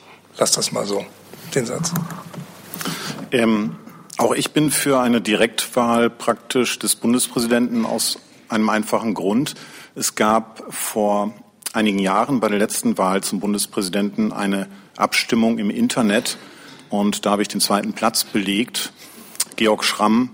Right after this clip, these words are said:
Speaker 2: hat damals den ersten Platz belegt und ich, ich finde, dass wir ein gutes Team gewesen wären. Ähm, überhaupt glaube ich, dass, äh,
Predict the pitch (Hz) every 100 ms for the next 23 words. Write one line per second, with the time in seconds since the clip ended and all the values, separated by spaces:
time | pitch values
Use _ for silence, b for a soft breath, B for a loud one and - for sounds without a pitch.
0 | - - - 104 101 - 98 101 107 -
1 | 131 - 123 - 117 117 127 - - 117
2 | 104 110 - - - _ _ _ - 127
3 | - 139 123 120 120 113 110 - - 123
4 | 113 92 101 90 101 82 95 95 104 98
5 | B B B B B B - 104 92 98
6 | 95 - - 107 117 - 107 104 - 101
7 | - - 107 107 104 101